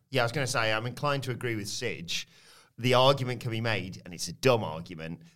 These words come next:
that Carmelo Hayes, because he sees himself as the A champion, thinks, "Well, Stand and Deliver is the, the big show, and we need to put on a big match for the A title, and I've kind of beaten everyone,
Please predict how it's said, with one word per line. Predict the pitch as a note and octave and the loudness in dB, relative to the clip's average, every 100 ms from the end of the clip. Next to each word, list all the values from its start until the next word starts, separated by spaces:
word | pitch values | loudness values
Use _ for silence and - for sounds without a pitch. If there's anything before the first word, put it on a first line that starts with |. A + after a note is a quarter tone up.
| - | -10
that | F#2 | -4
Carmelo | B2 A#2 A#2+ A2+ | 0 4 4 4
Hayes, | A2+ G#2 | 0 -2
because | - G2 A#2 | -6 -8 -6
he | A#2 | -6
sees | - B2 | -6 -6
himself | A2 G#2 G2+ G#2 | -8 -6 -6 -6
as | F2 | 0
the | G#2 | 2
A | G2+ | 2
champion, | F#2+ F#2+ E2+ D2+ E2+ | 0 -6 -8 -10 -12
thinks, | E2+ F#2+ - | -4 -4 -4
"Well, | F2+ | -8
Stand | E2+ B2 A#2+ | -2 0 0
and | G#2 | -2
Deliver | G2 F2+ | -6 -8
is | E2 | -8
the, | F2+ - | -10 -2
the | A2+ | 0
big | F#2 A#2+ F#2+ | 4 4 4
show, | - A2 F#2 D#2+ E2+ - - - | 2 2 4 2 -2 -6 -16 -2
and | G2 | 4
we | G#2+ | 4
need | |
to | G2+ | 4
put | G2 | 2
on | - | 2
a | |
big | F#2+ - A#2+ F#2 | 2 4 2 2
match | G#2 F2+ - | -4 -4 -10
for | G#2 | -8
the | G#2 | -4
A | G#2 G2 F#2+ | -2 -2 -2
title, | G2+ G2 F#2+ A#1 D#2 F#2 - - - | 0 2 0 -2 -8 -10 -16 -14 -10
and | E2+ | -8
I've | E2+ - | -10 -14
kind | - G#2 B2 | -4 2 2
of | G2+ - | 0 -4
beaten | A#2 F#2 G2 | -4 -2 0
everyone, | A2+ A2+ G2+ F2 E2 D#2+ E2+ | 0 -2 -6 -6 -6 -4 -6